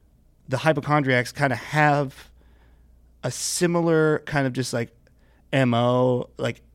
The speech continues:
idea that, like, we wanna give just a, a, a really energetic live show. And we want people to be able to come back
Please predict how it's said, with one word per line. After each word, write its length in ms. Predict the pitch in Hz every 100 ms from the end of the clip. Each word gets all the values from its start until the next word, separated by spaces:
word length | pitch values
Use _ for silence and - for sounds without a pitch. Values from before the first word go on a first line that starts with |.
| _
idea 680 | 123 117 - 139 135 127 123
that, 240 | 120 -
like, 240 | 110 110 -
we 100 | 143
wanna 260 | 147 143 131
give 380 | 123 123 120 101 _
just 220 | - 160 139
a, 120 | 127
a, 160 | 123 113 _
a 80 | 113
really 540 | 101 120 156 156 151 - -
energetic 600 | 135 135 113 123 117 110
live 300 | 113 107 -
show. 220 | 113 110
And 100 | 123
we 80 | 143
want 160 | 135
people 260 | 135 131 127
to 80 | 110
be 140 | 113
able 160 | 107 104
to 160 | 123
come 200 | - 113
back 500 | - 123 120 107 -